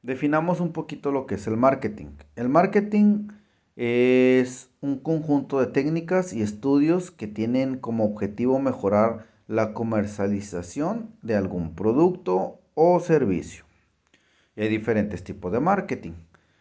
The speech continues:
El marketing tradicional, pues, que son los anuncios, periódicos y telemarketing. Lo, lo que siempre conocemos, anuncios en televisión,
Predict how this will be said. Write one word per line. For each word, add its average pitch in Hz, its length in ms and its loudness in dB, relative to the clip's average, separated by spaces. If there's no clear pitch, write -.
El 113 260 -4
marketing 170 840 -2
tradicional, 104 960 0
pues, 180 180 -8
que 175 120 -6
son 151 160 -2
los 123 160 0
anuncios, 131 640 2
periódicos 120 1000 2
y - 20 -8
telemarketing. 87 1080 -4
Lo, 87 360 -8
lo 101 240 -2
que 95 120 -6
siempre 110 380 -6
conocemos, 135 800 -6
anuncios 123 640 -4
en 104 100 -10
televisión, 135 1120 -2